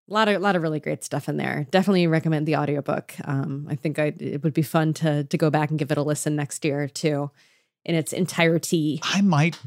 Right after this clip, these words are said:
Speaker 2: I mean, now that I own the audiobook, I just might make this part of my routine. I read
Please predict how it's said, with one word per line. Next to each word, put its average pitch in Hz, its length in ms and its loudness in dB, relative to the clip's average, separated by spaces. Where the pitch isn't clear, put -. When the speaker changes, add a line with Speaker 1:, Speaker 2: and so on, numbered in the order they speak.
Speaker 2:
I 131 60 2
mean, 120 180 4
now 120 160 4
that 127 120 4
I 104 100 0
own 120 160 6
the 107 100 2
audiobook, 101 420 0
I 127 120 2
just 117 180 -6
might 107 140 0
make 101 180 -6
this 101 140 -4
part 107 180 0
of 98 80 -2
my 101 220 -8
routine. 117 520 0
I 143 100 2
read 160 320 0